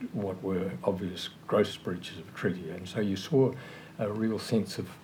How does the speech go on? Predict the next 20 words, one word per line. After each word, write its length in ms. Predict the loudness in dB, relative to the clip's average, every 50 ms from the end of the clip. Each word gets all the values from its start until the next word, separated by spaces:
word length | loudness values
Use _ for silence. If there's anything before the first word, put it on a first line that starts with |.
| -14 -10
aggression, 500 | 0 6 6 8 8 8 6 4 2 2 -2 -10 -12 -18 -20 -14 -8 -4
uh, 200 | -2 -2 -2 -2 -4 -6 -6 -6 -6 -6 -6 -4
in 280 | -2 -2 -2 -2 -2 -4 -4 0
terms 300 | 2 2 4 2 2 0
of 140 | -2 -2 0
the 60 | 0
way 180 | 2 2 2 2
those, 400 | 0 0 0 0 -2 -4 -8 -8 -10 -12 -14 -16 -16 -16 -16 -16 -10 -6
uh, 260 | -4 -4 -2 -2 -4 -4 -2
grievances 560 | 2 4 4 4 4 2 -2 -4 -8 -8 -8
were 80 | -8 -8
expressed, 560 | -8 -8 -4 2 6 8 8 8 6 2 -6 -14 -18 -18 -20 -8 -2 2
uh, 280 | 4 4 4 4 2 0 -2 -6 -10 -12 -2 2
which, 540 | 4 4 4 4 2 0 0 0 -2 -4 -6 -8 -10 -10 -8 -4
um, 500 | -2 0 0 0 0 0 0 0 0 -2 -4 -6 -10 -16 -18 -16 -14 -12 -12 -14 -14 -20 -20 -20 -20 -20 -20 -20 -20 -10 -2 2
in 340 | 4 6 6 6 4 2 0 2
retrospect, 600 | 6 8 8 8 6 4 -6 -8 -10 -10 -10 -12 -14 -16 -18 -18 -4 2
I 120 | 4 4 6
think 240 | 6 4 2 0 0 -2
was 360 | 0 2 2 2 0 -2 -8